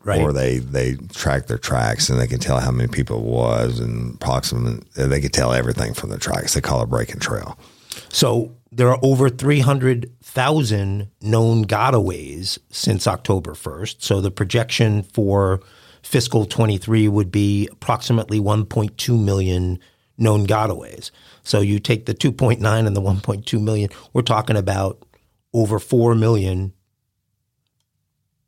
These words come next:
Speaker 1: illegal aliens getting into, um, uh, this
Speaker 2: Not,
Speaker 1: country.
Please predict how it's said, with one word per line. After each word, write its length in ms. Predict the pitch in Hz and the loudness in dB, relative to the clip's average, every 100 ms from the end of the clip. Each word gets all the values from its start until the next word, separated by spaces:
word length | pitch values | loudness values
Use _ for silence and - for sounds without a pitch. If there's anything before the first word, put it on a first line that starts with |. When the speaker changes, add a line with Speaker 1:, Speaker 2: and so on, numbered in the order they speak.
| _ _ - | _ _ -2
Speaker 1:
illegal 640 | 110 117 113 113 107 - _ - | 0 2 2 2 0 -6 _ 0
aliens 720 | 123 117 98 92 95 90 - _ _ - | 2 2 2 -2 -4 -6 -10 _ _ -2
getting 280 | 113 110 101 | 2 2 2
into, 800 | 104 101 - 95 92 92 90 - _ | 2 0 -2 0 0 -2 -4 -10 _
um, 440 | 85 82 85 98 - _ _ _ _ _ - | -12 -12 -12 -12 -16 _ _ _ _ _ -16
uh, 220 | 87 - - | -12 -12 -4
this 180 | 98 80 | 2 4
Speaker 2:
Not, 80 | |
Speaker 1:
country. 260 | 117 120 | 2 0